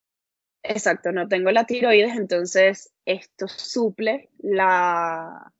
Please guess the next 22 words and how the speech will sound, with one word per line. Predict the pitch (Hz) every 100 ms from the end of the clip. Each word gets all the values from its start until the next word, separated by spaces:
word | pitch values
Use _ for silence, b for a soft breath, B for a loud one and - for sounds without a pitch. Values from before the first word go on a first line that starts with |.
| _ _ _
la | 202
carencia | 196 190 190 202
de | 214
la | 170
hormona. | 190 208 185 175 _ _ _
Entonces, | 190 185 185 196 180 180 - _ b b b b _ _ _ -
eh, | 185 175 170 156 - -
poquito | 202 196 196 185
a | 180
poco | 196 202 196
tuve | 214 196 196
que | 220 190
ir | 180
experimentando | 180 - 214 196 185 180 180 175 180 196 202 185 175
junto | 175 190 170
con | 175
mis | 180 180
médicos, | 180 170 185
obviamente, | 175 175 202 196 208 _ _ _ _ _
eh, | 208 202 196 190 180 170 -
la | 185
dosis. | 190 185 - 254 311 -